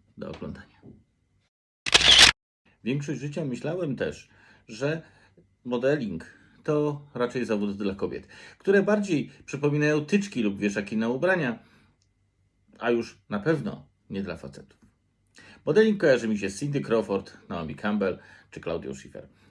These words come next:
No, nie da się ukryć, że w latach dziewięćdziesiątych poprzedniego wieku byłem młodym mężczyzną, aczkolwiek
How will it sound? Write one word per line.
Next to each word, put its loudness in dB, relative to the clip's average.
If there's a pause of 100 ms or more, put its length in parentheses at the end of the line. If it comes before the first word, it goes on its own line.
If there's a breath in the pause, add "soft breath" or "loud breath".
No, 2
nie -2
da 6
się 0
ukryć, 2
że 4
w -2
latach 2
dziewięćdziesiątych 0
poprzedniego -2
wieku -2
byłem 2
młodym 2
mężczyzną, 0 (280 loud breath)
aczkolwiek 4